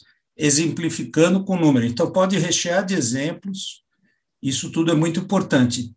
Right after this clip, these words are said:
Títulos, isso não vale muita coisa. Você ficar, é, botando extensas bibliografias, como tem no Lattes, né, que tem um monte de coisa que você publicou, como tem uma lista de,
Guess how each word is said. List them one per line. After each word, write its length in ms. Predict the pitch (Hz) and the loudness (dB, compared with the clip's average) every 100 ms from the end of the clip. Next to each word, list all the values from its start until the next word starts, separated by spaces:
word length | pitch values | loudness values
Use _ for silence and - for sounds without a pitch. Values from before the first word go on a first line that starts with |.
| _ | _
Títulos, 720 | - 214 240 - 131 110 101 | 4 6 4 4 2 2 -2
isso 360 | 185 190 - 214 | -4 -4 -2 -2
não 260 | 196 196 170 | 0 2 4
vale 220 | 180 190 | 4 4
muita 280 | 180 185 175 | 2 0 -2
coisa. 400 | - 165 127 113 | 2 4 4 0
Você 160 | - | -4
ficar, 460 | - - 170 156 123 - - - _ - | -8 -4 -2 -2 -6 -16 -20 -20 _ -4
é, 580 | 127 127 120 117 110 101 - _ - - | 0 2 4 4 2 0 -6 _ -20 -6
botando 600 | 127 147 - 175 196 165 | 2 2 4 2 4 4
extensas 680 | 135 - 214 226 - 175 131 | 2 2 6 6 6 2 -2
bibliografias, 1160 | 135 190 170 170 160 139 104 - 185 185 123 | 0 -2 0 -2 2 0 0 -4 0 0 0
como 300 | - 151 123 | -4 -4 -2
tem 140 | 143 135 | 0 0
no 120 | 120 | 0
Lattes, 600 | 143 151 - 110 - - - _ _ _ | -2 -4 -4 -4 -4 -6 -12 _ _ _
né, 280 | - 139 165 | -2 2 2
que 140 | 160 123 | 0 -6
tem 280 | 107 156 | 0 0
um 100 | 160 | 2
monte 520 | 143 175 208 190 - 160 | 2 4 4 2 -2 -6
de 120 | - | -6
coisa 480 | - 165 180 127 127 | -2 0 2 0 -4
que 80 | |
você 100 | - | -6
publicou, 640 | 156 165 151 - - 170 170 | -4 -4 -2 -2 -2 -4 -4
como 380 | 170 151 143 - _ _ _ | -2 0 -2 -6 _ _ _
tem 120 | - 170 | -6 -2
uma 180 | 156 | 2
lista 420 | 143 175 196 - 143 | 4 4 4 2 -2
de, 380 | 135 120 107 | -2 -2 -4